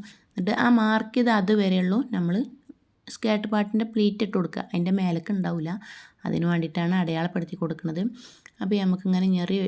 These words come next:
വെച്ചതിന് ശേഷം നമുക്ക് സ്റ്റിച്ച് ചെയ്ത് കൊടുക്കാം. അപ്പോൾ ഈ തുണി ഒതുങ്ങി കിട്ടാത്തതുകൊണ്ട് തന്നെ ഞാൻ ബോൾ പിന്ന് വെച്ചിട്ട് ഓരോ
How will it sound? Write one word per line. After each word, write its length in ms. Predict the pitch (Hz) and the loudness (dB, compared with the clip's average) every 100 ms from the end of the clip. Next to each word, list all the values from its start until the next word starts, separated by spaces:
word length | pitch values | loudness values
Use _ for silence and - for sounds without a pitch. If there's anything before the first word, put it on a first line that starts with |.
| 185 | -2
വെച്ചതിന് 560 | 180 165 - 185 196 220 | -4 -4 -4 0 2 2
ശേഷം 440 | - 185 170 220 320 - _ _ _ _ _ 170 | 0 -2 0 -2 -4 -8 _ _ _ _ _ -4
നമുക്ക് 200 | 160 185 | -2 -2
സ്റ്റിച്ച് 280 | 185 185 - | -2 -6 -2
ചെയ്ത് 140 | 165 | -2
കൊടുക്കാം. 300 | 160 156 - - - - _ | -4 -4 -10 -12 -20 -20 _
അപ്പോൾ 180 | 175 | -2
ഈ 80 | 180 | 0
തുണി 280 | 190 180 180 | 2 2 2
ഒതുങ്ങി 360 | 190 170 175 190 | 2 0 0 0
കിട്ടാത്തതുകൊണ്ട് 560 | 196 190 170 170 165 165 | -2 -2 -2 0 -2 -2
തന്നെ 180 | 170 180 | 0 0
ഞാൻ 240 | 170 165 175 | 0 -2 -2
ബോൾ 260 | 165 165 160 | 0 0 0
പിന്ന് 320 | 170 170 196 | -2 -2 0
വെച്ചിട്ട് 480 | 190 185 - - 208 285 - - _ | -2 -4 -10 -4 -2 -2 -10 -20 _
ഓരോ 360 | 185 180 180 | 0 2 2